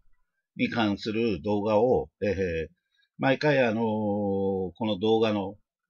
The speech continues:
最後の終了画面で表示しております。で、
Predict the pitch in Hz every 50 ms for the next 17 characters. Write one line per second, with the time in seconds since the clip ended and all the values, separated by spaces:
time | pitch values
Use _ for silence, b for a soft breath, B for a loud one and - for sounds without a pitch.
0 | _ _ _ - - - 143 135 123 107 - - - 95 - - _ _ - -
1 | 131 127 123 123 123 117 110 120 113 107 95 82 71 69 67 - - _ _ -
2 | 110 104 98 92 87 - - 92 90 85 82 76 - - - - b b b b
3 | b b b b b - 127 123 117 104 -